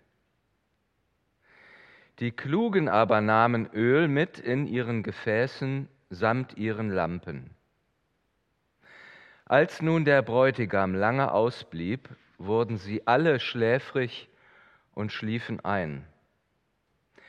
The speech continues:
Um Mitternacht aber erhob sich lautes Rufen: ‚Siehe, der Bräutigam kommt, geht hinaus ihm entgegen.‘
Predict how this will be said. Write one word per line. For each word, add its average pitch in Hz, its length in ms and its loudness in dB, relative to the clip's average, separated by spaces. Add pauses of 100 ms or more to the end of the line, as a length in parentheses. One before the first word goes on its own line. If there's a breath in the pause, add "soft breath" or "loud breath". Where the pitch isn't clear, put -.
(680 loud breath)
Um 123 180 0
Mitternacht 170 580 4
aber 120 400 4
erhob 113 500 0
sich 120 280 -6
lautes 113 580 -2
Rufen: 85 580 -10 (1300)
‚Siehe, 160 480 2
der 120 160 4
Bräutigam 120 800 2
kommt, 147 480 -2 (560 loud breath)
geht 135 280 0
hinaus 143 640 4
ihm 131 260 0
entgegen.‘ 123 840 -2